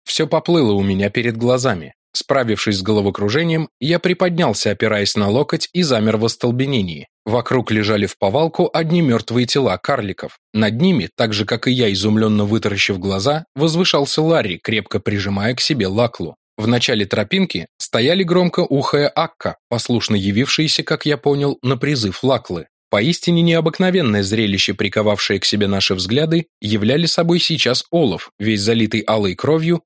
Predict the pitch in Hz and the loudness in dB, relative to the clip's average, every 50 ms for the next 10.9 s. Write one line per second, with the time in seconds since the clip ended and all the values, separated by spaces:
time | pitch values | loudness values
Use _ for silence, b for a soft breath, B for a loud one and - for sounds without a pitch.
0 | _ _ - - 185 196 196 196 180 151 127 113 104 - - - 113 107 107 101 | _ _ -4 0 2 2 4 2 2 2 0 0 0 -2 -4 -2 0 0 0 -2
1 | - - 113 110 104 101 107 120 - - - 117 107 101 - - 101 92 95 107 | -2 -2 -2 -2 0 0 0 0 -2 -2 -2 -4 -4 -2 -4 -6 -6 -4 -2 -2
2 | 113 110 - - 151 147 - - - - - - _ _ - - 110 - - - | -2 -4 -2 -2 -4 -4 -4 -6 -16 -18 -20 -20 _ _ -6 -6 -6 -4 -2 -2
3 | 117 117 - 120 107 104 110 107 104 104 107 110 110 104 107 107 107 101 - - | 0 0 0 -2 -2 0 0 0 0 0 0 0 2 2 2 2 0 0 0 0
4 | 113 107 104 - - 107 104 104 101 104 101 - 170 175 151 104 82 76 _ _ | 0 0 0 0 0 0 0 2 0 0 0 0 -2 0 0 -2 -4 -6 _ _
5 | _ - - 123 - - - 160 - - 151 139 151 143 147 143 - - 131 139 | _ -6 -4 -4 -4 -2 -4 -2 0 0 0 2 2 2 2 2 0 0 0 -2
6 | 127 - 147 143 - 170 170 165 135 - 110 104 101 - - 117 110 101 - - | 0 0 -2 0 0 2 2 2 2 0 0 -2 -2 -2 0 0 0 0 0 -2
7 | - 104 95 - 101 92 98 107 104 104 95 - - 104 101 147 170 139 101 80 | -2 -2 -2 -2 -4 -2 -2 -2 0 -2 -2 -2 -4 -2 0 0 0 0 -2 -4
8 | 76 _ _ - - - 120 127 123 127 127 120 127 127 127 123 - 139 139 131 | -8 _ _ -10 -6 -2 0 0 2 2 0 0 2 0 0 2 2 2 2 2
9 | 113 101 101 95 101 110 110 110 107 120 113 107 98 - - 107 104 104 104 98 | 2 0 0 0 0 0 0 2 2 2 2 2 0 0 0 2 2 2 2 0
10 | 110 107 101 104 104 92 92 98 92 92 95 123 147 156 160 160 151 | 0 -2 -2 -2 -4 -4 -2 -4 -2 -2 0 0 0 0 0 -2 -4